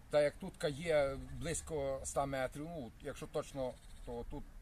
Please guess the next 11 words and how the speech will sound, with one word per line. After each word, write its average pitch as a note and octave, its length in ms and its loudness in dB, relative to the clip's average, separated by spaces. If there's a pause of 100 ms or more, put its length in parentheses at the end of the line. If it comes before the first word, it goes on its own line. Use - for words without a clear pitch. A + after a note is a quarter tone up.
(200)
то C3+ 160 -10 (160)
дев'яносто C3 640 -2
один B2+ 260 -2
метр, G#2+ 340 -4 (220)
оцей B2+ 240 -6
кусочок, - 500 -6
що - 120 -10
я G2 120 -4
відміряв. F2+ 400 -10 (1080)
Е, B2+ 300 0 (340)
то, C#3+ 340 0